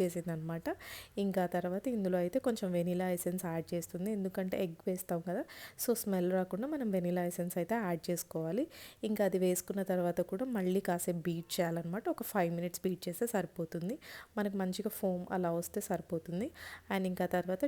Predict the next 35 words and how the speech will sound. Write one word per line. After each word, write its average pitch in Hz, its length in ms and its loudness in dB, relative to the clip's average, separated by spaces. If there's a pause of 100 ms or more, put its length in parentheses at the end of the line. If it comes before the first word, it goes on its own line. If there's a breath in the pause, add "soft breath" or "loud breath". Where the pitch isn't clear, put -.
షుగర్ 202 280 4
అయితే 277 140 2 (120)
పౌడర్ 185 380 6
చేసుకుందనమాట. 170 600 0 (140)
ఇంకా 196 200 2
అది 180 160 2
కూడా 185 200 4
వేసేసి 180 380 0 (560 loud breath)
మంచిగా 185 280 2 (120)
మిక్స్ - 240 -2
చేస్తుంది. 185 360 -2
అంటే 240 100 -2 (100)
ఫస్ట్ 202 400 2
అయితే 233 120 2 (120)
లంప్స్ 190 340 0
లేకుండా, 185 400 2
ఇంకా 180 180 2
అవి 185 100 2 (160)
ఉండలు 190 320 4
కట్టకుండా 175 500 -2 (640 loud breath)
అలా 185 260 2
అయితే - 160 2 (100)
మిక్స్ - 240 -2
చేస్తుందనమాట 170 680 0
స్పూన్తో. 180 420 -2 (120)
And 226 180 2
తర్వాత 190 300 4 (100)
మళ్ళీ 180 280 4
దాన్ని 185 280 4
బ్లెండ్ 185 320 4
చేయాలి. 165 360 0 (2250 loud breath)
ఇంకా 196 140 4 (120)
ఇది 190 200 4
కూడా 220 160 6 (100)
ఒక 240 140 0